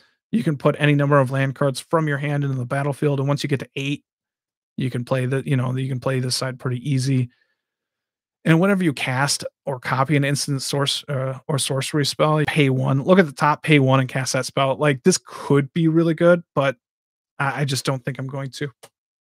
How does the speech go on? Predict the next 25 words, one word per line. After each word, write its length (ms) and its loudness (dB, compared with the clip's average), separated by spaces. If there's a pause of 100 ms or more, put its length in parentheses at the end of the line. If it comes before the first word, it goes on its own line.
(280)
Uh, 200 4
Exploration 760 2
is 180 -2
going 240 -2
to 160 0
allow 420 4
me, 300 2 (600)
uh, 600 2 (720)
<laughs> 680 -20
oh, 280 4
is 120 2
that 180 -2
what 120 -2
it 100 0
is? 180 4
It 100 -6
hates 220 -2
foil? 400 -4 (220)
Maybe. 340 -4 (720)
I 120 0
just 220 0
think 240 -8
it 100 -10
just 240 -12
fucking 520 -10